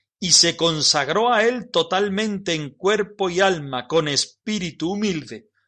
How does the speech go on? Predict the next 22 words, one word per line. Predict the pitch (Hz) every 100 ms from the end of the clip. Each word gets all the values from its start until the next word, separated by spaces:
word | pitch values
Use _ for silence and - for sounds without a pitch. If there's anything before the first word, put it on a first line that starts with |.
| _
ofreciéndole | 156 151 - 139 123 180 226 208 165 123
principalmente | 117 - 147 160 151 139 147 135 180 208 190 175 156 135 113 117 - _ _
el | 170 151 139 127
don | 196 196 160 123
de | 123
la | 127 202 -
pobreza | - 147 127 147 139 - 233 - _ _ -
y | 143
la | 127
castidad | 123 113 - - 113 131 127 120
virginal. | 131 117 - 123 123 113 - _ _ _ -
Y | 170 156
así, | 139 - 220 233 220 - - _
viviendo | 160 170 143 214 254 240
estos | 220 - - - 180 147 131
dones | 175 202 196 -
que | - 160
previamente | 180 208 247 233 208 233 233 - 185 170
le | 165 165
pide | 156 226 240 202 175
el | 147 131
Señor | 143 127 151 151